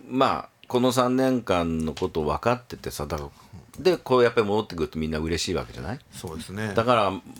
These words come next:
Speaker 1: 本当にまたああいう三年間を過ごしていいのかどうかって、いろいろまた考えるとこだよね。
Speaker 2: もう、それはないって、
Speaker 1: うん。
Speaker 2: それはないと思います。
Speaker 1: それはもう、だから、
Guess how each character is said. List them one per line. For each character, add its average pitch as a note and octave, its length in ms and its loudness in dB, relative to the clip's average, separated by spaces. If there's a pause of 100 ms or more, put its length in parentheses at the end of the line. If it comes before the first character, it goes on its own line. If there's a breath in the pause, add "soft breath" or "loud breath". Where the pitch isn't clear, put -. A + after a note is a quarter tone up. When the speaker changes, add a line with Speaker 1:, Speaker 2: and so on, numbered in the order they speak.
(100)
Speaker 1:
本 E3+ 360 -2
当 F3 160 0
に F3 100 0
ま D3+ 220 2
た D#3 260 4
あ D#3 40 2
あ D#3 60 2
い D#3+ 100 0
う D#3+ 60 0
三 D3+ 260 0
年 D3+ 200 2
間 G2+ 440 2
を F#2+ 60 2
過 - 200 -6
ご B2 160 4
し B2+ 80 -4
て G2 140 2
い G#2+ 40 4
い - 20 2
の G#2+ 120 2
か E2 80 0
ど E2 100 2
う D#2 40 -2
か D2 100 -2
っ - 20 -4
て、 D2+ 140 -4
い F2 80 0
ろ F#2 100 4
い - 40 2
ろ A2 60 0
ま G#2 120 0
た G#2+ 100 -2
考 G2+ 240 -2
え A2+ 40 4
る G2 80 0
と G2 60 -4
こ A2+ 160 -2
だ A2 80 -2
よ A2 100 -2
ね。 G#2 100 -6
Speaker 2:
も G2 60 -8
う、 - 20 -12
そ - 160 -6
れ - 60 -2
は A3+ 40 -4
な - 140 -2
い C#4+ 60 -8
っ - 20 -12
て、 - 200 -20
Speaker 1:
う - 80 -12
ん。 B2 320 -6
Speaker 2:
そ - 80 -8
れ D#3 60 -4
は E3 40 -6
な F3+ 120 -4
い B3+ 60 -6
と - 80 -6
思 G2+ 100 -6
い F#2 40 -10
ま F2 100 -12
す。 - 80 -12
Speaker 1:
そ A#2 80 0
れ B2 60 2
は C3+ 80 2
も C3 240 2
う、 - 140 -6
だ G#2+ 120 -2
か G#2+ 100 0
ら、 D2 200 -2